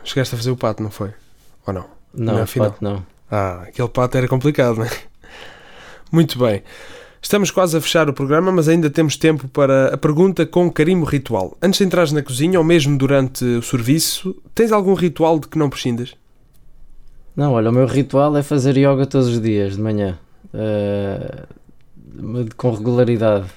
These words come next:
Speaker 2: Praticamente todos os dias. É esse o meu ritual. Antes de entrar da cozinha, não, não tenho nada,
Speaker 1: Não?
Speaker 2: nada que faça, não.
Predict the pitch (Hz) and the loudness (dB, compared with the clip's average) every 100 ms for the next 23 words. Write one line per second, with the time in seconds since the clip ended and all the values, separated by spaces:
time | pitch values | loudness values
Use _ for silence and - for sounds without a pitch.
0 | - - - - - 110 123 117 120 113 | -20 -20 -18 -18 -10 -8 -6 -4 -4 -2
1 | 127 107 110 123 147 156 151 - - - | -4 -4 -4 -2 -2 -4 -10 -16 -20 -20
2 | - - - - - 120 123 131 127 117 | -20 -20 -20 -16 0 2 2 2 0 2
3 | 120 127 107 127 147 143 127 131 117 123 | 0 2 2 2 0 -2 0 0 0 -4
4 | 117 113 101 95 95 104 107 101 98 95 | -4 -2 -4 -4 -6 -8 -8 -6 -6 -8
5 | 95 95 92 95 107 - - 127 127 110 | -10 -10 -12 -16 -20 -20 -6 -2 -2 -2
6 | 104 98 92 92 113 - - - - 101 | -6 -6 -8 -10 -14 -20 -20 -20 -8 -8
7 | 95 104 95 | -6 -8 -8